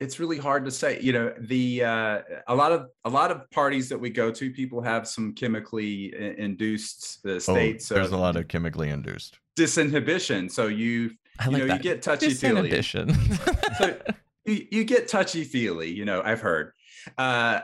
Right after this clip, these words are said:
Speaker 1: and, uh, so it, it kind of is a setup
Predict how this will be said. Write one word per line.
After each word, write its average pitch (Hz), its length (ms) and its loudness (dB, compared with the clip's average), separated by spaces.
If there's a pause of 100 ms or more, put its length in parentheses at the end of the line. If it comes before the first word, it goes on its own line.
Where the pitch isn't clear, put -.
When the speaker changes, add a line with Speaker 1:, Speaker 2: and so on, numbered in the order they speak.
(100)
Speaker 1:
and, 139 440 2
uh, 127 680 0
so 143 640 0 (1300)
it, - 300 -12
it 170 120 -6
kind 277 180 2
of 302 120 0
is 170 100 -2
a 160 60 0
setup - 560 0